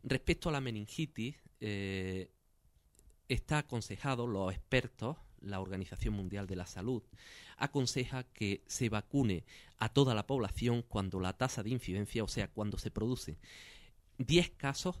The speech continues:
por cada cien mil habitantes. Supongamos que Granada es una provincia o, o Granada entera tuviera cien mil habitantes.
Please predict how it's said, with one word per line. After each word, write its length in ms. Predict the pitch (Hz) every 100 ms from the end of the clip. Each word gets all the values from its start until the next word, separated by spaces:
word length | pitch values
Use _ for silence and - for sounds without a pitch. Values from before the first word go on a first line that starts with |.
| -
por 200 | - 117
cada 300 | - 151 156
cien 340 | - - 113 113
mil 180 | 120
habitantes. 580 | 98 85 - - - - - - -
Supongamos 680 | - 131 135 131 170 180 180 -
que 420 | - 117 107 104
Granada 460 | 101 107 120 139 139
es 140 | 104 104
una 180 | 107 101
provincia 580 | - 98 117 - 127 - - -
o, 80 | 117
o 220 | - 110
Granada 360 | 107 107 139 139
entera 400 | 107 101 123 143
tuviera 320 | 107 110 127
cien 260 | - 107 107
mil 140 | 110
habitantes. 480 | 90 - - -